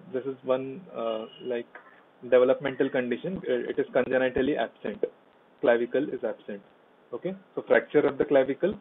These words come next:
and cledocranial dysostosis are some cl-, applied aspects. So this was all about the applied anatomy of the clavicle.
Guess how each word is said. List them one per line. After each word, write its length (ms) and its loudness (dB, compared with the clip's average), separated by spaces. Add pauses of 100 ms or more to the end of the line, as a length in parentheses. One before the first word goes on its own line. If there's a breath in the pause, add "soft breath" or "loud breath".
(140)
and 160 -10
cledocranial 760 0
dysostosis 680 -2 (1040)
are 240 0 (260)
some 200 -4
cl-, 180 -8
applied 340 2
aspects. 420 -2 (3500)
So 140 -2
this 80 -10
was 160 4
all 180 8
about 360 4
the 180 2 (960)
applied 380 4
anatomy 400 2
of 180 0
the 100 0
clavicle. 520 2